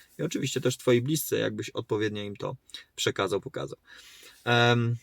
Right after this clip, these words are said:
to tak króciutko, zapraszam cię, jeśli oczywiście jest to ci bliskie, zapraszam cię na spotkanie online, gdzie sobie to po prostu wszystko wyjaśnimy, pokażemy. Em, ja tak żyję, właściwie tak, tak zarządzam swoimi gdzieś tam finansami,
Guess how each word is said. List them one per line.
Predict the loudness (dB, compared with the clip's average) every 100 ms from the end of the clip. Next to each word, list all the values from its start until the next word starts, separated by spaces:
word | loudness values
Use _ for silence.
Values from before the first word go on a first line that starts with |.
| _ _ _ _ 4
to | 6
tak | 6
króciutko, | 6 6 8 6 8 6 8
zapraszam | 6 8 6 6 2
cię, | 2 2 2
jeśli | 2 0 0
oczywiście | 0 0 -6 0 0 2
jest | 0 -2
to | -2
ci | -4 0
bliskie, | 2 4 6 6 4 -2 _ -6
zapraszam | -4 -4 -6 -6
cię | -6
na | -6
spotkanie | -8 -4 -4 -2
online, | 2 2 2 -4 _ -20 -16 -2
gdzie | 4 10 12 10 4
sobie | -2 -2 0
to | 0 0
po | -2
prostu | -4 -6 -6
wszystko | -10 -10 -6 -6 -8 -14
wyjaśnimy, | -8 0 0 0 -6 -6
pokażemy. | -6 -2 -2 -2 -4 -8 -12 -20 -20 -20 _ -10
Em, | -4 -4 -6 -10 -14 _ _ _ _ _ _ _ _ _ _ _ -6
ja | 2 4
tak | 4
żyję, | 4 6 6
właściwie | 4 -2 -4 -8
tak, | -8 -12 -16 _ _ -18
tak | -8 -4
zarządzam | 0 4 4 2 -4
swoimi | -4 -6 -6
gdzieś | -10
tam | -10 -8
finansami, | -6 -6 -4 -4 -4 -6